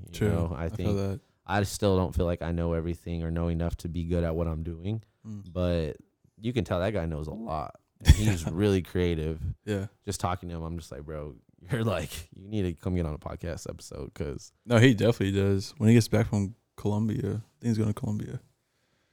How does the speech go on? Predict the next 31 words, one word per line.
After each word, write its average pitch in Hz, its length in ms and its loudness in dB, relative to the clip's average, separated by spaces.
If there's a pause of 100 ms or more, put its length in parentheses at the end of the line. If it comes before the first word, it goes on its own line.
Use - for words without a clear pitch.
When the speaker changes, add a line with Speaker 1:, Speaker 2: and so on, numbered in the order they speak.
(400)
Speaker 1:
Well, 107 100 0
how 110 140 6
old 120 120 6
is 110 60 2
he? 113 80 2
Nineteen, 113 360 2
twenty? 127 340 -2 (960)
Speaker 2:
No, 110 180 2
he's, - 400 0
uh, 104 1000 2 (120)
twenty-two. 131 520 0
He's 107 160 -10
Lamar's 104 380 4
Speaker 1:
Oh, - 20 -8
shoot, 101 80 -4
Speaker 2:
class. 101 420 2
Speaker 1:
okay. 101 80 -12 (300)
Speaker 2:
I - 100 -18
think 117 80 2
he's 110 120 -2
twenty-two 104 400 -4
now, 101 220 -2
yeah. 104 360 -2 (340)
But 110 160 8
he's 131 180 12
been, 131 400 6
he's 143 120 -6
been 135 180 6
doing 127 240 6
this 101 180 4
for, 101 380 2